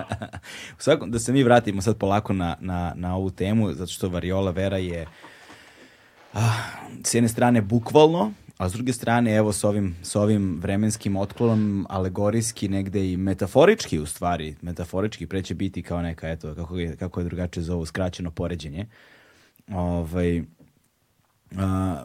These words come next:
da, s-, prikaz društva u kojem živimo danas. Na koje načine smo uspeli da napredujemo i na brojne načine ne samo što nismo uspeli da napredujemo, nego smo krenuli velikim koracima unazad. Ali da se vratimo mi na sam početak. E, dakle, e,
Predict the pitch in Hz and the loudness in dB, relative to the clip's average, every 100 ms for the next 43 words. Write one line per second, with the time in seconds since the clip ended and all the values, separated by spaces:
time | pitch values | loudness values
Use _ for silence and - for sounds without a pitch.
0 | - 98 98 92 92 90 87 69 - _ | -12 -6 -2 0 0 0 -2 -4 -10 _
1 | 80 95 - - 120 127 123 123 107 - | -10 -6 -4 2 4 4 6 4 4 0
2 | - 101 110 113 110 104 92 92 82 90 | -4 -2 2 2 0 -2 0 -2 -2 -2
3 | 90 85 65 50 - - 87 - 104 95 | -2 -2 -6 -10 -12 -8 -6 -2 0 0
4 | 95 - 101 90 - 87 92 - 107 90 | -2 -2 -2 -2 -2 -2 -4 -2 -2 -2
5 | 78 85 - 123 113 113 101 95 98 127 | -2 -6 -4 -2 0 0 -2 -2 0 0
6 | 127 117 120 - 127 117 117 120 117 117 | 2 0 0 0 0 0 0 -2 -2 0
7 | 117 143 90 85 - 82 78 85 - 110 | 2 2 0 -4 -4 -4 -4 -4 -2 0
8 | 107 107 104 104 - - 104 104 98 90 | 0 0 -2 -6 -8 -4 -2 0 0 -2
9 | - - - - - 107 120 110 - 87 | -6 -20 -20 -18 4 8 10 8 2 -4
10 | 87 85 78 82 76 65 55 52 - _ | -6 -6 -2 -2 -2 -4 -8 -14 -16 _
11 | - - - 101 104 98 107 110 110 104 | -20 -10 0 2 2 2 2 4 4 2
12 | 98 90 87 85 80 73 78 - - 82 | 2 2 0 -2 -6 -8 -8 -14 -12 -6
13 | 87 87 87 87 90 85 80 | -4 -4 -4 -6 -4 -4 -4